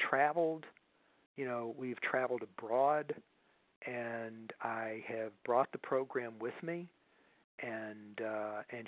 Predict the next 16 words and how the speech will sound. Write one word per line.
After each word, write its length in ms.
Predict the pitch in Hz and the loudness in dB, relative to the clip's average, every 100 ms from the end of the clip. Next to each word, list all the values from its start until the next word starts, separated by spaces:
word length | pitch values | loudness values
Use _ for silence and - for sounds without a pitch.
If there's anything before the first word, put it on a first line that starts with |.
| - | -2
she 120 | 120 | -2
understands 640 | 123 120 113 - 123 135 131 | -4 -2 -2 0 -2 -2 0
what 100 | 139 | -2
I 80 | 131 | -2
need. 360 | 135 143 139 - | -2 -4 -4 -6
At 80 | 117 - | -6 -2
first, 200 | 135 139 - | 0 2 0
she 100 | 143 | -2
was 140 | 143 135 | -4 -4
a 40 | |
little 260 | 127 123 135 | -4 -2 0
bit, 240 | 127 143 _ - | 0 0 _ 0
uh, 200 | 139 139 131 | 2 2 -2
miffed 300 | 117 131 - | -2 -2 2
at 300 | 147 135 123 | 0 2 0
it, 160 | 143 151 | 0 -2